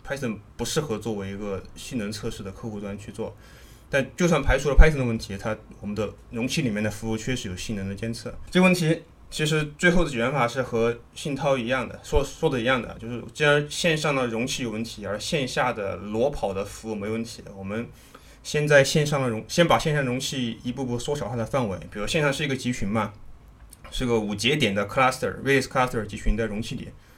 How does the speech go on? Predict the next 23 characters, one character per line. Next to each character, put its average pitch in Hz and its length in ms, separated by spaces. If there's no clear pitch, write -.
我 - 80
们 131 100
先 170 140
把 131 100
它 131 60
缩 165 140
到 151 120
一 123 120
个 160 120
节 135 140
点 110 120
上， 104 220
一 117 80
个， 127 220
一 135 120
个 147 300
单 175 260
节 160 140
点 123 160
单 160 140
容 139 100
器 135 140
的 110 340